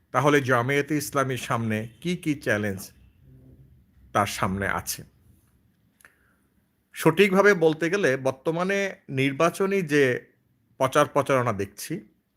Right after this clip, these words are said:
তাতে আমি বারবার, আমার কেন জানি মনে হচ্ছে, আট দলীয় জোট অথবা এগারো দলীয় জোট, জামাত ইসলামীর যে,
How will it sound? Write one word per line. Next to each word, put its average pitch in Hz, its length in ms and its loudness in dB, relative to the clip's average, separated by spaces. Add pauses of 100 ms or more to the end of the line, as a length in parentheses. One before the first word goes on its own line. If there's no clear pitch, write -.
(500)
তাতে 180 280 4
আমি 175 200 4
বারবার, 139 480 4
আমার 165 180 4
কেন 147 240 2
জানি 143 180 -2
মনে 120 280 -2
হচ্ছে, 143 520 -6 (680)
আট 117 180 2 (100)
দলীয় 170 340 2
জোট 156 240 0 (420)
অথবা 175 520 0 (420)
এগারো 135 300 6
দলীয় 135 340 0
জোট, 113 200 -4 (280)
জামাত 123 420 0 (840)
ইসলামীর 139 560 -2 (920)
যে, 107 380 2